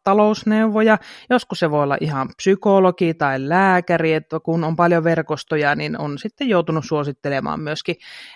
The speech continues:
erilaisiin tahoihin menemään, tai että en osaa jossakin asiassa auttaa, se on joku toinen sparraaja tai joku toinen konsultti, vaikkapa omistajanvaihdosasia tai muu tämmönen. Mut on, oli yksi vuosi, jolloin muistan, että oli kolme yrittäjää soitti joulun alla, että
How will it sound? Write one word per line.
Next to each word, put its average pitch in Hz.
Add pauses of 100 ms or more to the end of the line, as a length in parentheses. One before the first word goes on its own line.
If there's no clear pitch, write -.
erilaisiin 170
tahoihin 143
menemään, 139
tai 220
että 226
en 214
osaa 208
jossakin 175
asiassa 170
auttaa, 170
se 180
on 170
joku 175
toinen 160
sparraaja 135
tai 170 (140)
joku 170
toinen 147
konsultti, 139
vaikkapa 131
omistajanvaihdosasia 143
tai 143 (140)
muu 151
tämmönen. 156 (380)
Mut 233
on, 214
oli 196
yksi -
vuosi, 202
jolloin 190
muistan, 185
että 170
oli 175
kolme 175
yrittäjää 156
soitti 151
joulun 147
alla, 147
että -